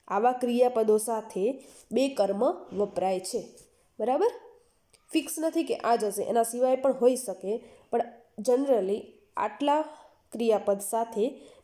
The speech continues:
બે કર્મ વપરાય છે. બરાબર? તો હવે આપણે એક્સરસાઇઝ નંબર એઇટ જોઈએ, એનું સોલ્યુશન કરીએ તો વધારે ખ્યાલ પડશે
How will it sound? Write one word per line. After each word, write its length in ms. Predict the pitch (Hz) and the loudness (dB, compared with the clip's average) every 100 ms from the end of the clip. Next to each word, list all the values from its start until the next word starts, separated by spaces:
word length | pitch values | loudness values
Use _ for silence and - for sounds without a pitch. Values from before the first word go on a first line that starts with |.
| 226 | 0
બે 140 | 269 | 0
કર્મ 340 | 269 202 202 294 370 - 196 | 2 0 2 0 -2 -6 -4
વપરાય 440 | 202 196 202 220 254 - - | -2 -2 -2 -2 -8 -20 -16
છે. 240 | - 165 - _ _ - | -12 -14 -16 _ _ -2
બરાબર? 280 | 254 320 440 - - - _ - | 0 2 0 -4 -20 -20 _ -6
તો 60 | |
હવે 340 | 220 226 311 - | -2 0 0 -2
આપણે 520 | 226 202 196 233 - - 226 | -4 -2 0 0 -4 -8 -10
એક્સરસાઇઝ 460 | - 240 226 214 | -8 -4 -2 0
નંબર 300 | 208 202 247 - - | -2 -2 -4 -2 0
એઇટ 280 | 240 254 | 0 -2
જોઈએ, 420 | 240 185 180 214 - - _ _ - _ - | -6 -6 -2 -2 -4 -12 _ _ -20 _ -4
એનું 200 | 226 269 | 0 0
સોલ્યુશન 500 | 269 196 214 254 359 - - _ _ - | 0 0 0 -2 -6 -8 -20 _ _ 0
કરીએ 320 | 240 214 208 | 0 2 0
તો 140 | 208 | 0
વધારે 280 | 202 214 226 | 0 2 2
ખ્યાલ 300 | 233 226 190 | 2 0 -2
પડશે 520 | 196 175 180 202 269 | -2 -4 -4 -4 -6